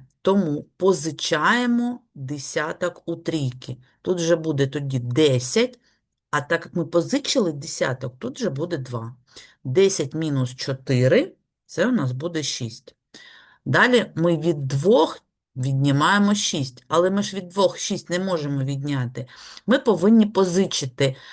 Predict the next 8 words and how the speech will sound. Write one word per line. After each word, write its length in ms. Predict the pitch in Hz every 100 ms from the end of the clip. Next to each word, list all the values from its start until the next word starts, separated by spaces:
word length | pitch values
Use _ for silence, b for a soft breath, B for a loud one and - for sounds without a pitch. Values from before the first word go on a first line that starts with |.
| B
десяток 720 | 139 165 - 240 269 233 - -
у 140 | 247
попереднього 840 | 254 202 196 185 202 196 160 156 147
розряду, 680 | 156 151 165 156 123 120 - _
але 280 | 160 175 294
тут 200 | - 285
стоїть 540 | - 180 175 233 233
нулік, 800 | 202 208 202 156 135 214 - -